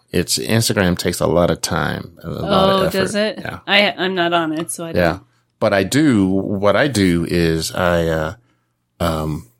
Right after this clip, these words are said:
Speaker 1: every morning I, I send a group text to the three kids. I, s-, I say, "Daddy loves you." Morning, "Daddy loves you."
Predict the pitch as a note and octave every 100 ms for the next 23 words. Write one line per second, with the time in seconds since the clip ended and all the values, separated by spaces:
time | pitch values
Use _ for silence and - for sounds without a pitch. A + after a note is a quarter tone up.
0 | _ - G#2+ A#2+ A#2+ A#2 G#2 G#2+ - _
1 | _ _ _ _ _ _ _ _ - -
2 | F#2+ - F2+ F2+ - G2+ F#2+ F#2+ A2 -
3 | G#2+ F#2+ G#2 F#2+ G#2 C3 F#2+ F2+ F2 F2+
4 | E2+ - - F#2+ - F#2 F2+ F#2+ F#2+ F#2+
5 | F#2 F#2+ G#2 G#2 G2 G2 F#2+ G2 F2+ F#2+
6 | F#2